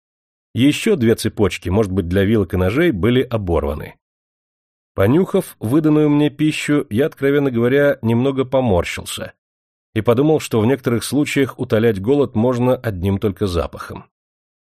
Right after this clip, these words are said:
Однако, повторяю, мною руководил не только голод, но и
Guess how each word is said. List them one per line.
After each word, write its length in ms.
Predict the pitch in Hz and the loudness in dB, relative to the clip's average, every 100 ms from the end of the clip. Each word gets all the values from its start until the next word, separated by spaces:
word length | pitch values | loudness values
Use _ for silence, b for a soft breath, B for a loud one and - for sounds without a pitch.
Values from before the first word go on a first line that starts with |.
| _ | _
Однако, 420 | - 98 120 123 120 | -6 0 0 0 -2
повторяю, 480 | 98 110 101 87 | -2 0 2 2
мною 280 | 82 101 110 | 2 2 2
руководил 440 | 98 95 92 107 101 | 0 0 0 2 2
не 120 | 95 | 2
только 300 | 156 151 95 | 0 -2 -4
голод, 480 | 80 139 165 156 107 | -2 0 0 0 0
но 200 | 127 165 | 0 0
и 260 | 139 139 | -2 -2